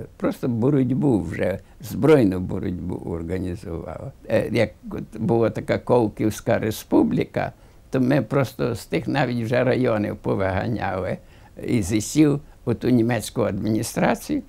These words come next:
і цілковито там була вже українська адміністрація. А як українська адміністрація, то ми вже і почали культурну освітню роботу,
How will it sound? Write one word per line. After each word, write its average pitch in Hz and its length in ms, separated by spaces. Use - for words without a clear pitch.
і 120 100
цілковито 131 760
там 139 300
була 120 360
вже 110 440
українська 127 840
адміністрація. - 1040
А 117 60
як 98 160
українська 131 640
адміністрація, - 880
то 143 80
ми 139 180
вже 135 360
і 127 120
почали 117 600
культурну 123 760
освітню 127 680
роботу, 117 680